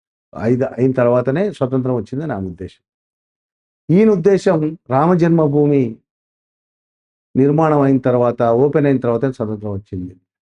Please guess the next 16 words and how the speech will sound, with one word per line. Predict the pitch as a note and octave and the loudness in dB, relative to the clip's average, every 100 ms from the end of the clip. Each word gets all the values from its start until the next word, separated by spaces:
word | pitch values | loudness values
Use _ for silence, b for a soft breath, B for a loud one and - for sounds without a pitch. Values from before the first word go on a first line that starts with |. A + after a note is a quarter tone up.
| - | -4
అంటే | F#3 | 0
నిజానికి | E3 D#3 F3 D#3+ | 2 2 0 0
రెండు | D#3+ D#3+ | 2 2
వేల | E3+ | 2
పద్నాలుగు | C#3+ D3 C#3+ D#3+ D3+ | 2 -2 0 0 2
నుంచి | D3 C#3+ D#3+ | 0 0 0
రామ | C#3+ C#3 | 2 2
జన్మభూమి | C#3 C#3+ C#3 C3+ C3+ C3+ C3 C3+ _ _ _ _ | 2 2 2 2 2 2 0 -8 _ _ _ _
మధ్యలో | A2 B2 A#2+ D3 C#3+ | 0 0 2 2 2
ఓ | C3 A#2+ | 2 -2
పదేళ్ల | A2 B2 C3 C3 | 0 0 2 2
కాలం | B2+ A#2 A#2+ C3 A2 - _ _ _ _ A#2+ | 0 -2 -2 -2 -4 -10 _ _ _ _ -6
స్వతంత్రం | A#2 C3+ C3+ B2+ | -2 -2 0 0
లేనట్టే | A#2+ B2 A2+ A#2+ | 0 -2 -2 -2
అనేది | A2+ A#2+ D3 A#2+ A#2 | -2 -4 -4 -4 -6
ఆర్ఎస్ఎస్ | B2+ A#2 A2+ - G#2+ | -8 -6 -6 -8 -12